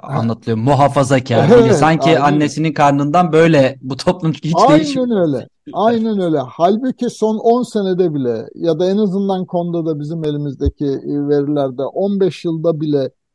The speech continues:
Speaker 1: nelerin değiştiği çok açık hemen her konuda. Yani hemen her konuda. Demografik olarak bile mesela yani, e,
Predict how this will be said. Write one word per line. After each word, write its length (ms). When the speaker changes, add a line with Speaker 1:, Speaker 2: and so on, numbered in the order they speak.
Speaker 1:
nelerin 560
değiştiği 500
çok 320
açık 420
hemen 300
her 300
konuda. 600
Yani 400
hemen 300
her 240
konuda. 480
Demografik 560
olarak 460
bile 220
mesela 520
yani, 320
e, 60